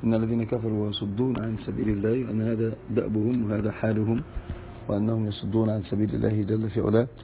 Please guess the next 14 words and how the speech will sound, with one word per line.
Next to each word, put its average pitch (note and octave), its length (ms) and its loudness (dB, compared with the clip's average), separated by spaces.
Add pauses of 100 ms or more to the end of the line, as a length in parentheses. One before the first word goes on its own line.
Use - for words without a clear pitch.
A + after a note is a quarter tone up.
(340)
وأنهم A2 560 2
وإن G#2+ 280 0
كانوا A2+ 340 -2
شتاتا A2+ 580 0 (480)
جمع A2+ 300 6
الله G#2+ 300 2
له G#2+ 200 2
ش-، G2 140 -6
جمع G#2 420 2
الله G#2 260 2
شملهم A2 540 2
على، A#2 260 2 (840)
على A2 200 2
عداوة A2 400 2